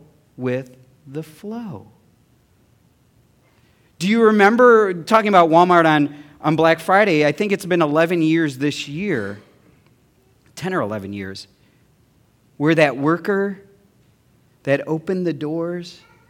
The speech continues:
got trampled and died. Because there were so many people rushing in that he couldn't keep up. Actually, several people were trampled,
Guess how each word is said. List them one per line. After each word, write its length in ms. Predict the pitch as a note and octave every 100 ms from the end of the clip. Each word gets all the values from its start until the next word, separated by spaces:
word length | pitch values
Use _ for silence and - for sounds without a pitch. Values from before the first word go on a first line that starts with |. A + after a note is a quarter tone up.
| _ _ _ _ _ _ _
got 200 | C3 B2+
trampled 500 | - E3+ F#3+ C3 B2
and 140 | C#3
died. 440 | D3+ G#3+ G#3 E2+ _ _ _ _ _ _ _ _ _ _ _ -
Because 300 | G#3+ A#3 G3
there 120 | G3+
were 120 | F#3
so 360 | - - A#3+ C4
many 240 | C4+ C4
people 440 | - G#3+ - F3
rushing 500 | D#3 F3+ G3+ - A3+ G#3+
in 640 | - G#3+ F3 B2+ C3 B2+ _ _ _
that 140 | - C#3
he 140 | D3+
couldn't 460 | C#3+ - F3 F#3+ G3+
keep 320 | - G#3 -
up. 280 | G2+ A2 _ _ _ _ _ _ _ -
Actually, 280 | E3+ G#3+
several 340 | G3+ G#3+ G#3 F3+
people 300 | - A#2 A2
were 100 | G2+
trampled, 520 | - F#2+ F#2 E2 E2+